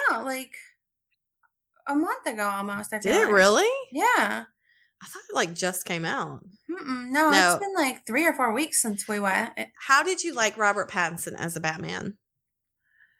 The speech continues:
Speaker 2: You're not a Twilight fan, so I'm gonna say you're an impartial jury.
Speaker 1: Yeah, so I didn't, I don't see him as the vampire other people see him as.
Speaker 2: Mm-hmm.
Speaker 1: You know, me and my husband had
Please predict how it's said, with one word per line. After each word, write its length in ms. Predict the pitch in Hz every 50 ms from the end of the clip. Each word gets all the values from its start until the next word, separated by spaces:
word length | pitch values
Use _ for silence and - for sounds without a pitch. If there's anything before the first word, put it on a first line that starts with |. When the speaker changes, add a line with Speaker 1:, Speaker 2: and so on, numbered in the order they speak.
| _ _ -
Speaker 2:
You're 320 | 214 220 285 311 339 370 339
not 300 | 320 277 269 269 262 254
a 40 |
Twilight 500 | - - - 220 214 214 202 175 147 -
fan, 320 | - 175 165 160 160 160 165
so 320 | 170 - - 170 165 160 -
I'm 120 | - 208
gonna 160 | 208 214 214
say 240 | 208 - 214 196 190
you're 180 | 190 185 180 170
an 140 | 151 170
impartial 580 | 180 180 180 - 180 165 170 - - 165 156 160
jury. 500 | 160 151 147 131 95 87 85 156 190 - _ _ _ _ _ _ _ _ _ _ _ _ - - -
Speaker 1:
Yeah, 380 | 262 277 320 339 269 233 214
so 180 | 240 - - 262
I 160 | 214 240 254
didn't, 320 | 294 320 294 269 240 226 -
I 100 | - 262
don't 200 | 277 285 285 -
see 260 | - - - 277 269 262
him 180 | 262 254 233
as 220 | 214 208 202 208 -
the 100 | 220 214
vampire 640 | 214 220 214 220 226 220 220 220 202 190 196 196
other 200 | 208 202 214 214
people 260 | 214 214 220 208 214 214
see 240 | - - 226 214 214
him 140 | 220 220 226
as. 260 | 220 220 220 220 - - - - - - -
Speaker 2:
Mm-hmm. 180 | 196 196 196 - 294
Speaker 1:
You 60 | 311
know, 440 | 302 311 311 302 302 302 285 269 -
me 160 | - 277 294 320
and 60 | 320
my 80 | 302 277
husband 360 | 254 269 277 277 269 269 240
had 360 | 226 226 233 208 208 208 208